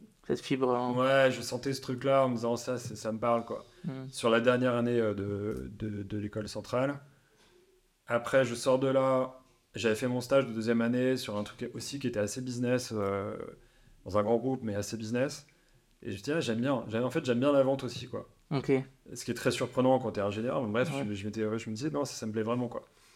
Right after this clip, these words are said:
Speaker 2: Et, euh, et du coup, quand je suis sorti de ça, je, j'avais envie de, j'avais envie de ce, ouais, j'avais envie de cette double, euh...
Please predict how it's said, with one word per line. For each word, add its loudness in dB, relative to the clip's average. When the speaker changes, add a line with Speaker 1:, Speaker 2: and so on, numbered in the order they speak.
Speaker 2:
Et, 4
euh, 2
et -2
du -4
coup, -4
quand 0
je -10
suis -8
sorti -4
de -12
ça, 2
je, -4
j'avais 0
envie -2
de, -6
j'avais 4
envie 2
de -12
ce, -12
ouais, -2
j'avais -4
envie -2
de -14
cette -12
double, -6
euh... -4